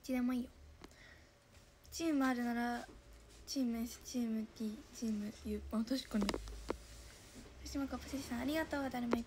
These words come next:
ぱい。ゆうぴょん、ハートありがとう。キャンペーン達成したいし、三位までに入りたいので応援お願いします。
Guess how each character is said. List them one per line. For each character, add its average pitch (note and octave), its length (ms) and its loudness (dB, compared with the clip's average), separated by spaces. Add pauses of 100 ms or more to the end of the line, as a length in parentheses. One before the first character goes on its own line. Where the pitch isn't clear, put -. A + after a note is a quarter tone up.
ぱ - 100 -6
い。 - 100 -8
ゆ C4 80 6
う - 40 4
ぴ - 120 -6
ょ A3+ 40 0
ん、 - 20 0
ハ - 80 -2
ー - 100 8
ト - 80 0
あ A#3+ 40 2
り C4+ 100 2
が D#4 80 0
と - 100 -6
う。 - 40 -4 (1160)
キ C#4 100 2
ャ B3+ 40 6
ン B3+ 40 2
ペ D4 100 4
ー C#4 60 6
ン - 20 4
達 C4+ 200 2
成 C4+ 120 6
し C4+ 40 2
た C#4+ 140 4
い D4 60 6
し、 - 240 -2 (220)
三 D#4+ 220 6
位 D#4 40 8
ま C#4 100 6
で B3+ 80 2
に B3 80 6
入 C#4+ 80 4
り C#4 60 2
た D#4 100 6
い D4 40 6
の B3+ 100 6
で - 120 0
応 B3+ 120 2
援 B3+ 160 2
お C#4+ 40 -2
願 F4 180 -4
い F4 60 -8
し - 120 -4
ま D#4+ 100 0
す。 - 420 -12